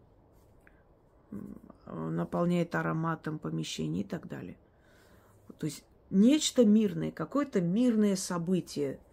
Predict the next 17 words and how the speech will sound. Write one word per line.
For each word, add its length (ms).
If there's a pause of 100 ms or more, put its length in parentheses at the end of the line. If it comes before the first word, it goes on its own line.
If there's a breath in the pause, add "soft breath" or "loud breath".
(440 soft breath)
заменяется 1000
вот, 280
э, 440 (540)
стрельбе 840
и 720
страху 720
смерти 580
и 280
всё 220
прочее. 500 (800 soft breath)
Смотрите, 600 (760)
нужно 600 (1500 soft breath)
каждое 400
утро 460 (1300 soft breath)
дайте 380
своим 340
детям, 460